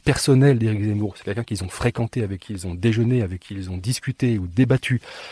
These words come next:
C'est pour ça qu'ils ont eu beaucoup de mal à le désigner dès le départ comme un homme d'extrême droite. Aujourd'hui, ils y viennent, mais très doucement.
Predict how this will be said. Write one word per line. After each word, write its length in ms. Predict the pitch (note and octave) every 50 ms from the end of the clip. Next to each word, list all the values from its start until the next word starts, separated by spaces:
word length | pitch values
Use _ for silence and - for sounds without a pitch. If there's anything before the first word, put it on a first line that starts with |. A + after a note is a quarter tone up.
| - -
C'est 140 | - G#2 F#2+
pour 120 | A2+ G#2
ça 140 | - D3 C#3
qu'ils 200 | - B2 G#2+ G#2+
ont 60 | G2+
eu 60 | G#2
beaucoup 320 | G2 G#2+ C#3 C3+ - - B2
de 60 | A#2+
mal 160 | C#3 C#3 B2+
à 60 | A2
le 100 | G2+ G2+
désigner 480 | G2 G#2 A#2 A2+ G#2 A2+ A#2+ A#2+ B2+ C3
dès 100 | A2+ G#2+
le 60 | G2+
départ 300 | G2 G#2+ - A#2+ A#2+ -
comme 180 | - G#2+ F#2+ G2+
un 100 | G2 G2+
homme 220 | A2 G#2+ G#2 G2
d'extrême 380 | F#2 A2+ - - - - A2 A2
droite. 260 | G#2+ A2+ G#2+ - - -
Aujourd'hui, 340 | G2+ F2+ G2 G2 G2+ A#2 A#2
ils 160 | A2+ G#2 G#2
y 60 | G#2+
viennent, 200 | G#2 B2+ C#3 C3
mais 100 | A#2 G2+ - _ -
très 180 | - - C3+
doucement. 380 | B2 A#2 A#2+ - - B2+ A2+ -